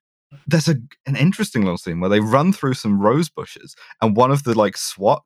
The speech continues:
cops gets his hand pricked by a thorn and he stops and goes, "Ah,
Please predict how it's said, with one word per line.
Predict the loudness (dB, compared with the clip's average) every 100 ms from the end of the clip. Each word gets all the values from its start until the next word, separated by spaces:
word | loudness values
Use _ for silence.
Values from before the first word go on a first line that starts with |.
| -8
cops | -8 -8 -6
gets | -2 -2 -2
his | -6 -6 -10 -8
hand | 0 0 0 -2 -10 -20 _
pricked | -2 -2 -2 -2
by | 2
a | 2
thorn | 0 0 0 0
and | -2
he | -4
stops | -6 -2 0 0 -4
and | -2
goes, | -2 -2
"Ah, | -4 -6